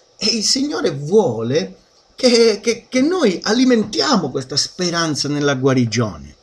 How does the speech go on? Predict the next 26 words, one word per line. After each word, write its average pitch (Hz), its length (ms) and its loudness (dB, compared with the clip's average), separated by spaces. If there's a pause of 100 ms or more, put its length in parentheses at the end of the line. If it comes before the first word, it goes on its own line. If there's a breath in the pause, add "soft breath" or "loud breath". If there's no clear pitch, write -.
(600 loud breath)
Naturalmente 165 1200 2
che 175 120 -6
non 151 180 -2
deve 143 180 4
essere 147 240 2
una 127 120 -2
falsa 143 300 -6
speranza, 240 560 2
sapendo 320 580 2
anche 226 640 4
comunque 180 880 0 (500 soft breath)
che - 360 0
potremmo 240 560 2
essere - 580 4
colpiti 226 920 4
da 277 180 4
una 185 200 4
malattia 339 760 2
che 214 260 6
magari 175 340 0
il 156 60 0
Signore 240 460 0
non 247 280 2
decide 240 680 2 (380)
di 170 200 -2
guarire, 165 600 4